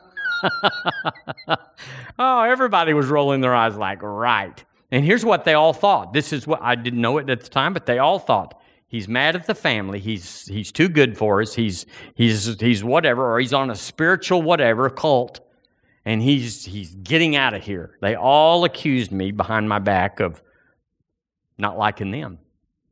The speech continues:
I'm leaving because there's a crisis. But crisis is not the motivation for leaving. The will of God is the motivation for changing. And yes, you go, "Well, if this was,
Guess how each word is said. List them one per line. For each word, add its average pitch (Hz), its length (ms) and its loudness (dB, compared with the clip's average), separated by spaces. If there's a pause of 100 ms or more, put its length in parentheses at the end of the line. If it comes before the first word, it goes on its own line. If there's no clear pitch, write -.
(140)
I'm 95 180 -2
leaving 120 380 2
because 95 240 -6
there's 98 180 -8
a 101 40 -10
crisis. - 640 -6 (560)
But 123 320 -4
crisis 160 560 -4
is 120 120 -12
not 120 220 0
the 117 80 -4
motivation 117 640 0
for 107 180 -4
leaving. 95 420 -6 (1500)
The 107 120 -6
will 107 240 2
of 104 100 -2
God 160 440 2 (340)
is 101 180 -8
the 95 80 -8
motivation 90 600 -2 (640)
for 110 140 -10
changing. 107 500 -6 (540)
And 104 180 -2
yes, 135 260 4
you 135 120 2
go, 117 200 4
"Well, 113 240 4
if 117 160 2
this 170 280 0
was, - 320 -4